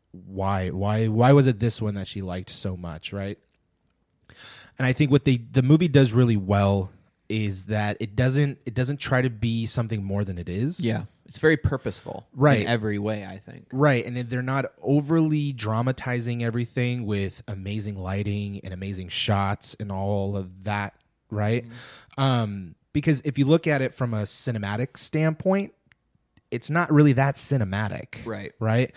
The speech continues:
Speaker 1: There's not much light pools. There's not much depth in the frame. There's not much, you know what I mean? Like, from a cinematic photography standpoint, eh? You know what I mean? It gets by. So, f-,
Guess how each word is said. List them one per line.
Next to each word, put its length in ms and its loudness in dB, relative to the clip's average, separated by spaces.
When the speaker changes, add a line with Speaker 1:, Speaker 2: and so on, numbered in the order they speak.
Speaker 1:
There's 120 -4
not 240 0
much 280 -6
light 300 -2
pools. 320 -4
There's 140 -10
not 120 -14
much 180 -18
depth 200 -10
in 80 -14
the 60 -18
frame. 480 0
There's 160 -6
not 180 -8
much, 220 -4
you 100 -2
know 60 2
what 40 2
I 20 0
mean? 120 0
Like, 140 0
from 120 -2
a 40 2
cinematic 760 -2
photography 800 0
standpoint, 720 -2
eh? 200 0
You 100 -4
know 80 -2
what 80 -2
I 60 -2
mean? 160 -2
It 60 -4
gets 200 -4
by. 520 -6
So, 200 0
f-, 140 -8